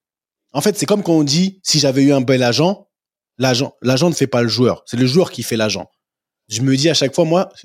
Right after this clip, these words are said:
l'agent, il peut te faciliter, c'est un exemple. Mais ce mentor, tu vois, moi, je donnerais plus, de mon avis extérieur, de crédit à Ben, par, pour sa, la résilience, pour tout ce qu'il a fait de quinze à vingt-huit,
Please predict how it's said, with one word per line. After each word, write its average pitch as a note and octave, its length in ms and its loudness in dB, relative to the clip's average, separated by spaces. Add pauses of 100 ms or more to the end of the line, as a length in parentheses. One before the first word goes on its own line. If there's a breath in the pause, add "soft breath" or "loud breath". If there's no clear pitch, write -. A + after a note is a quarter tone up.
l'agent, B2 560 0 (140)
il A2+ 80 -20
peut A#2+ 120 -4
te - 80 -10
faciliter, A#2+ 640 -2
c'est A2+ 140 -4
un G#2+ 80 -2
exemple. G#2 320 -4 (560 loud breath)
Mais A#2 340 -2 (120)
ce - 160 0
mentor, B2+ 760 0 (280)
tu - 120 -8
vois, C#3+ 380 0 (640)
moi, F#3+ 160 2
je D#3+ 60 -2
donnerais C3+ 280 0
plus, - 340 0 (340)
de A2+ 100 -16
mon G#2+ 220 -4
avis A2 180 2
extérieur, A2+ 400 0 (340)
de A2+ 120 -2
crédit B2 580 -2
à F#2 140 -10
Ben, C#3+ 300 -2 (1300)
par, C#3 400 0
pour A#2+ 240 -4
sa, A2+ 300 0
la A2+ 160 0
résilience, C3 760 0 (440)
pour - 220 -6
tout A#3+ 160 0
ce A#3 120 -4
qu'il E3 220 0
a D3+ 100 2
fait D#3+ 240 0
de B2 160 -2
quinze D#3 380 0
à B2+ 100 2
vingt-huit, B2 580 0